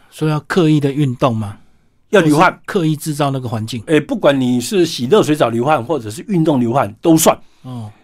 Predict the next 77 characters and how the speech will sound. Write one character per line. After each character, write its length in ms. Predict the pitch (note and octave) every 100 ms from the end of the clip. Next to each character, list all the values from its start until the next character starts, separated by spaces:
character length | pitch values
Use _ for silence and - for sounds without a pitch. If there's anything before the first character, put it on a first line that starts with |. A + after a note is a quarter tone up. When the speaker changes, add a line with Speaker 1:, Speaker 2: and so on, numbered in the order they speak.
| _
Speaker 2:
因 120 | F3
为 100 | G#3
在 140 | D#3 G3+
研 160 | C#3
究 100 | D#3
里 80 | C3+
面， 120 | B2+
甚 160 | C3+ D3+
至 100 | D3+
有 100 | G2+
时 120 | -
候 60 | B2
给 120 | -
他 80 | -
吃 160 | -
发 220 | C3 - A#2+
汗 220 | C#3 G#2+
剂， 220 | - A#2+
你 100 | F2+
知 80 | E2+
道 60 | G2+
吗？ 120 | G2 -
Speaker 1:
强 220 | - B2+
迫 180 | D#3 C3+
发 160 | C3
汗。 120 | B2 A2+
Speaker 2:
呃， 80 |
强 180 | A2+ B2+
迫 100 | D3+
他 140 | C#3+ C3+
发 160 | A#2
汗。 180 | A#2 F#2+ _ -
Speaker 1:
嗯。 200 | C3+ A2+
Speaker 2:
也 100 | -
有 100 | F#3+
效。 240 | C#3+ D3+ - _ _ _ _
哦， 160 | - G#2
所 140 | -
以 20 | A3+
只 100 | D#4
要 60 |
发 220 | E3 F#3
汗 200 | E3+ F#3+
就 180 | A#2+ E3
有 60 | A2+
帮 160 | B2
助。 160 | B2+ A#2+
可 120 | A#2
是 80 | E3+
现 180 | F3+ A3+
代 120 | F3+
人 120 | B2
发 160 | A#2 D3+
汗 100 | E3
的 80 | C3+
机 140 | D#3+
会 100 | C#3
太 340 | C3+ - G#3+ B2+
低 320 | A#2 C3 A#2+
了。 120 | E2+ _ _ _ _ _ _
不 100 | G#3+
是， 140 | G#3 D#4+ A3 -
不 100 | A3+
是 140 | F4
说 180 | - D4
古 240 | - C3
时 140 | A2+ G3
候 100 | A3
人 160 | A#2+
的 80 | C3+
鱼 160 | C3+ A#2
就 140 | E3
没 100 | C3
有 100 | C#3+
毒 280 | - G#2 F2
了 80 | F2+
哦， 260 | E2+ F#2